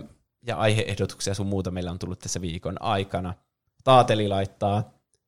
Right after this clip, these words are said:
"Hyvä jakso tuli taas. En o-, ei ole vielä yksikään jakso ollut pettymys ja tullut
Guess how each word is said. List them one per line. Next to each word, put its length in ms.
"Hyvä 240
jakso 340
tuli 200
taas. 340
En 280
o-, 120
ei 160
ole 120
vielä 260
yksikään 460
jakso 260
ollut 300
pettymys 540
ja 160
tullut 360